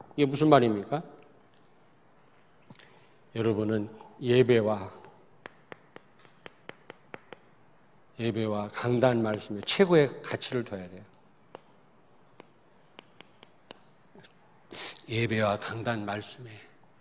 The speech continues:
우리 육신적인 어떤 그런, 그것도 필요하지만 필요 없단 말이 아니에요. 우리 육신을 입고 있기 때문에 필요합니다. 그건 따라오는 축복이에요.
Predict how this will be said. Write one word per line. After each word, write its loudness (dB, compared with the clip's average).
우리 -2
육신적인 0
어떤 -8
그런, -6
그것도 0
필요하지만 0
필요 2
없단 2
말이 -4
아니에요. -6
우리 0
육신을 6
입고 0
있기 -4
때문에 -2
필요합니다. -4
그건 2
따라오는 8
축복이에요. -4